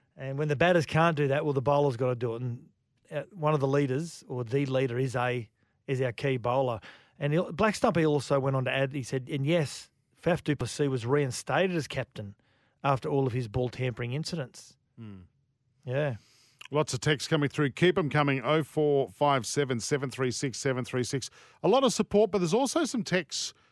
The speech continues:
Speaker 2: uh, not supporting Tim Payne as, as a leader. You were reading one to me off, off the air, Sats, and I thought that was really interesting
Speaker 1: What
Speaker 2: about
Speaker 1: about
Speaker 2: the pressure playing India.
Speaker 1: Yeah, what about, well, um, we've got one here saying, "What about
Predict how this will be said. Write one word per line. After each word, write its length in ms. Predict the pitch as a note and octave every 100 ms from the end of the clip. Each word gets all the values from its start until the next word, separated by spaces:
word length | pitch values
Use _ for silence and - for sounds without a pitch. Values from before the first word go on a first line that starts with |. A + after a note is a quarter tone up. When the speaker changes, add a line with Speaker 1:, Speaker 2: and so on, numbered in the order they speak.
| _ _ -
Speaker 2:
uh, 180 | D#3 C#3
not 380 | D3+ D3 G#3 - C#3+
supporting 760 | - E3+ D3+ D3 A#2+ F#2 E2 _ -
Tim 240 | D3 B2
Payne 500 | A2+ B2 G#2+ G2 F2+ - _ _ _ _
as, 220 | B2+ B2 G#2+
as 280 | B2 B2
a 60 | A#2
leader. 260 | A2+ A#2+ G#2+
You 180 | D3
were 60 | B3
reading 260 | C4+ A#3+ E3
one 180 | C#3 A2+
to 160 | C#3
me 260 | B2+ A#2+ A2+
off, 300 | A2 A#2 -
off 180 | A#2 -
the 220 | A#2 A#2
air, 140 | E3
Sats, 420 | F3 - D3 G2 B2+
and 80 |
I 60 | A#2+
thought 220 | - B2+
that 100 | A#2+
was 160 | A2 G2+
really 200 | B2 A#2
interesting 360 | A#2+ - C#3 A#2
Speaker 1:
What 200 | G3 -
Speaker 2:
about 60 |
Speaker 1:
about 220 | G#3+ F#3+ - _ -
Speaker 2:
the 80 |
pressure 440 | C3 D#3 C#3+ D3 B2+ - -
playing 320 | C#3 C#3 C3
India. 400 | C#3+ F#3 F#3 F2+
Speaker 1:
Yeah, 200 | E3+ F#3
what 180 | F3+ G#3
about, 220 | A3 E3+
well, 380 | F3+ F#3 F#3 F3+
um, 440 | F3+ E3+ F3 E3+ E3+
we've 120 | E3+
got 200 | G#3+ F3+
one 160 | D#3+
here 180 | C3+ D3+
saying, 380 | B2+ D3 C#3 C3+
"What 160 | D3+ G#3
about 240 | G#3